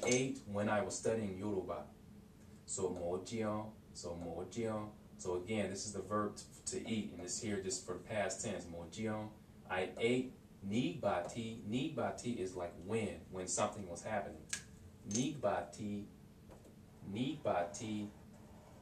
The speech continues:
nígbà tí mo ń kọ́,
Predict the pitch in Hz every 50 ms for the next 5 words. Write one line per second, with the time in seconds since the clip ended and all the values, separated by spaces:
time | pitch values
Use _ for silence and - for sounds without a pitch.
0 | - - - - - - - - - - - - 101 107 123 - 156 - - -
1 | - - - - - - 123 113 113 110 110 110 - - - - - - - -
2 | - - - - - 101 104 107 110 107 101 95 85 85 - - - - 113 113
3 | 120 120 127 135